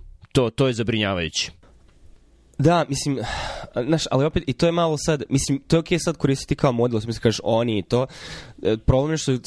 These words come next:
Speaker 2: što je stvarnost uvek komplikovanije i suptilnije u smislu,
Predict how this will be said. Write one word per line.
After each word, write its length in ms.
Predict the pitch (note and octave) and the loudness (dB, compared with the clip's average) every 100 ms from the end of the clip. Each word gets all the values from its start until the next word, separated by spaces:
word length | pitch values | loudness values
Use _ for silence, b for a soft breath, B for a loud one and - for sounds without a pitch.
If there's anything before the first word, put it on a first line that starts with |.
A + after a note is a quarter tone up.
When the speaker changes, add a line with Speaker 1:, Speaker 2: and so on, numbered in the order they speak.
| - - | -6 -2
Speaker 2:
što 100 | B2+ | -2
je 40 | |
stvarnost 440 | - C3 C3+ C3 D3 | 0 0 0 0 -2
uvek 140 | C3+ | 0
komplikovanije 840 | - B2 A#2+ - G#2+ G#2+ B2 B2 | -2 -2 -2 0 0 2 0 0
i 40 | A2+ | -2
suptilnije 480 | - G#2+ - B2 B2 | -4 -4 0 2 0
u 20 | |
smislu, 440 | - B2+ B2+ A#2+ | 0 -2 0 -2